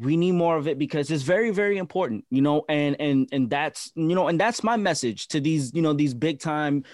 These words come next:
you know, big leaguers and stuff like that. Like, you know, invest in, in, in things like this. Like, you know, they see, you know, guys like, you know, me and you and, and, and guys like us really trying to build a brand and build something,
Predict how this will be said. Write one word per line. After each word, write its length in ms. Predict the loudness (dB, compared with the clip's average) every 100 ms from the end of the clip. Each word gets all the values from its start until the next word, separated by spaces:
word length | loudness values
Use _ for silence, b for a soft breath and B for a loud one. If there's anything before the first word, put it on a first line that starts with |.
| B
you 100 | 0
know, 220 | 2 4 2
big 300 | 0 0 2
leaguers 300 | 2 0 0
and 100 | -2
stuff 240 | -2 -2
like 140 | -2
that. 160 | 0 0
Like, 240 | 0 -2 B B B
you 80 | 0
know, 220 | 2 2 2
invest 640 | 0 0 0 0 0 -6
in, 280 | -4 0 0
in, 200 | 0 -4
in 160 | -2 -4 -2
things 360 | -2 0 0
like 200 | -2 -2 0
this. 280 | 0 0
Like, 140 | -4 -4 -2
you 80 | -2
know, 140 | 2
they 100 | 0
see, 560 | -2 -4 -2 0 -2 -4 B B B B
you 100 | 0
know, 200 | 2 2
guys 640 | 0 0 0 2 0 -2
like, 540 | -2 0 0 -2 -8 -10 _ _ -2
you 80 |
know, 140 | 2 4
me 440 | 4 4 2 2
and 160 | 2 2
you 360 | 4 4 4 4
and, 160 | 2
and, 140 | 0 -2
and 180 | -2
guys 320 | -2 -2 0 -2
like 160 | -4 -2
us 240 | -2 0
really 240 | 0 0 0
trying 320 | 0 0 0
to 120 | -4
build 320 | -2 0 0
a 60 | -2
brand 400 | -4 -2 0 0
and 140 | 0
build 280 | 0 0 0
something, 480 | -2 -2 -2 -2